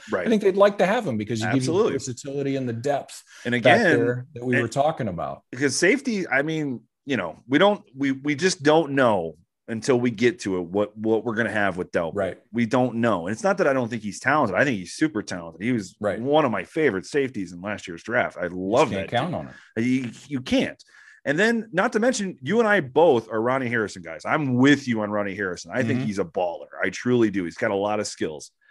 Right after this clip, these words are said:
Speaker 1: but he also is a little injury. He's, he's had trouble staying healthy.
Speaker 2: Yep.
Speaker 1: So, uh, he, you know, I, I,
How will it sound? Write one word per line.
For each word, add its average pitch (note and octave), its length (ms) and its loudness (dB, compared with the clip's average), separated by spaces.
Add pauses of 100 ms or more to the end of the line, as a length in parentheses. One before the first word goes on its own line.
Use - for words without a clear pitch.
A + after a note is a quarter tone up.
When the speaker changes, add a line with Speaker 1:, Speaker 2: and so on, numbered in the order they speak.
(300)
Speaker 1:
but A2 120 -2
he B2+ 140 2
also F3+ 600 4 (580)
is G2 140 -10
a G#2+ 40 -6
little B2 200 2
injury. E3 320 4 (100)
He's, A2+ 300 -6
he's G2+ 280 -10
had B2+ 280 2
trouble B2+ 260 4
staying A2+ 360 -4
healthy. F3 460 -6 (360)
Speaker 2:
Yep. G#2 120 0
Speaker 1:
So, C3 180 4
uh, C3 80 2
he, C#3 360 -12 (300)
you D3 140 0
know, A#2+ 260 0
I, G#2 120 -4
I, G2 280 -6